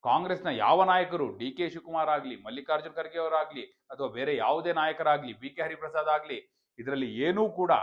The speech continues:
ಲವಲೇಶದಷ್ಟು ಪಾತ್ರವನ್ನ ಹೊಂದಿಲ್ಲ. ಸಿದ್ದರಾಮಯ್ಯನವರ ವಿರೋಧಿ ಬಣದ ಕೈವಾಡ ಇಲ್ಲ ಅಂತೀರಾ? ಇಲ್ಲ, ಇದು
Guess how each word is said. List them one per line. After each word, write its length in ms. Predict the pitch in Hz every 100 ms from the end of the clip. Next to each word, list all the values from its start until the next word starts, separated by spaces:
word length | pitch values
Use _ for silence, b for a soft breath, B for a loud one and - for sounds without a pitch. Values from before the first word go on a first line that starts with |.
| 92 - _ _ 110
ಲವಲೇಶದಷ್ಟು 760 | 127 165 202 208 208 196 214
ಪಾತ್ರವನ್ನ 480 | - 156 147 151 147
ಹೊಂದಿಲ್ಲ. 460 | 131 156 175 139 110 90 87 - _ _ _ _ _ _ _ _
ಸಿದ್ದರಾಮಯ್ಯನವರ 720 | 151 143 185 180 180 180 180 160
ವಿರೋಧಿ 460 | 139 185 214 214
ಬಣದ 260 | 202 180 170
ಕೈವಾಡ 360 | 165 160 156
ಇಲ್ಲ 340 | 151 165 233 240
ಅಂತೀರಾ? 720 | 180 131 113 143 - - _ -
ಇಲ್ಲ, 180 | 151
ಇದು 540 | 185 147 214 269 -